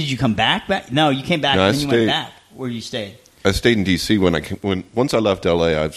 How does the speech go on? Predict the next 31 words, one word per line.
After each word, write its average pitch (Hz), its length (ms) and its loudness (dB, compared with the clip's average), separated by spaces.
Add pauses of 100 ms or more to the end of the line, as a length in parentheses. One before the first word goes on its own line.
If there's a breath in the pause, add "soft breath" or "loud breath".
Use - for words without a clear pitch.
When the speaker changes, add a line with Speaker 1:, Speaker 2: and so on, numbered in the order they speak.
Speaker 2:
I 85 80 -2
stayed 80 320 -2
in 71 60 -8
D 76 120 -6
C 76 360 -6 (560)
and 80 100 -2
never 73 380 -2 (180)
Speaker 1:
And 131 160 -6
then 135 100 -4
I 139 200 0
came 147 280 2
out 123 320 0 (800 loud breath)
probably 135 220 -2
six - 320 -6
months 123 280 -2
after 120 240 -4
you 110 60 -4
came 104 240 -4
back 120 280 -2
or 101 60 -10
something. 98 380 -10 (160)
Speaker 2:
It 110 60 4
was, 98 140 2
it 95 80 0
must 101 180 4
have 90 80 -8
been 85 100 2
after 82 220 0
the 71 60 -4
movie 78 320 0
wrapped. 67 380 -8